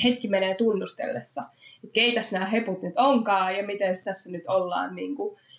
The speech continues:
mennään mukana. Ei sillä ole niitäkin jaksoja varsin hyviä, et, jotka, niinku, ei ole tunnettu vierasta. Mut jotenkin tuntuu, että parhaimmat jaksot on sitä, kun on vähän silleen sensuurit alhaalla ja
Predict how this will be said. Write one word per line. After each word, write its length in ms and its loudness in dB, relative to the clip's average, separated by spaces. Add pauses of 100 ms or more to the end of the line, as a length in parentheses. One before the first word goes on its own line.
(140)
mennään 420 4
mukana. 480 0 (240)
Ei 180 6
sillä 320 4
ole 100 0
niitäkin 340 -4
jaksoja 440 -2
varsin 400 -6
hyviä, 400 2
et, 80 -6 (240)
jotka, 440 -2
niinku, 420 -6 (220)
ei 180 2
ole 160 0
tunnettu 440 0
vierasta. 420 -4 (500)
Mut 80 -12
jotenkin 320 0
tuntuu, 260 -2
että 100 -4
parhaimmat 480 -2
jaksot 340 -10
on 140 -2
sitä, 240 -6
kun 280 -4 (600)
on 140 2
vähän 200 -4
silleen 320 -2
sensuurit 560 2
alhaalla 600 4
ja 100 4